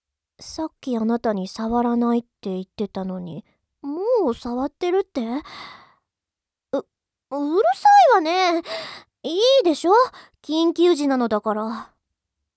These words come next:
というか、私に抱きつかれただけでドキドキしすぎじ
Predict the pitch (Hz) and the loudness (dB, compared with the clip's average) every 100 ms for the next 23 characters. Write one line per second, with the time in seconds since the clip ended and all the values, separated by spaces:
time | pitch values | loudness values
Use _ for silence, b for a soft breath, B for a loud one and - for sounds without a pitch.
0 | _ _ _ _ _ _ _ _ _ _ | _ _ _ _ _ _ _ _ _ _
1 | _ _ _ _ _ - 190 185 208 233 | _ _ _ _ _ -18 -14 -8 -2 -2
2 | 233 190 196 B B B B B _ 269 | 2 0 0 B B B B B _ -4
3 | 277 294 330 330 330 294 302 370 - - | -2 0 -2 -2 -4 -2 -2 -4 -6 -2
4 | 415 381 214 202 240 220 123 113 220 240 | -2 -2 -6 -8 -8 -10 -14 -14 -12 -10
5 | 349 453 330 - - 214 349 392 | -8 -6 -6 -8 -14 -12 -8 -6